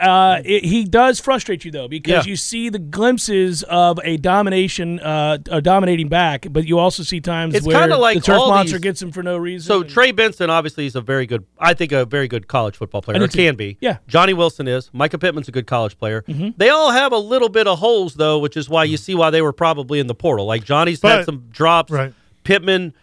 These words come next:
Speaker 2: doesn't get the best separation in the world sometimes. Benson doesn't run all the time at a hundred percent, but man,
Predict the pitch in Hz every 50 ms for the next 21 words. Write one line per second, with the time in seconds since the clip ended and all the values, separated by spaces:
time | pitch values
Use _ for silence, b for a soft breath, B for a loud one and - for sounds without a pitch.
0 | _ _ _ _ _ 185 190 175 185 175 185 143 170 143 117 - 180 190 185 -
1 | - 185 - - 165 170 175 175 - - 165 160 160 151 160 165 160 147 - -
2 | 156 147 151 160 156 156 156 156 151 147 - 113 107 156 175 - - 180 165 143
3 | 151 160 147 147 143 127 131 127 151 160 160 156 156 156 156 139 - _ _ _
4 | _ _ - 143 156 170 175 165 165 - 165 160 160 160 156 151 147 143 160 156
5 | 147 - 147 131 - - 160 156 143 107 110 113 92 113 131 151 185 220 214 151
6 | 104 87 80 78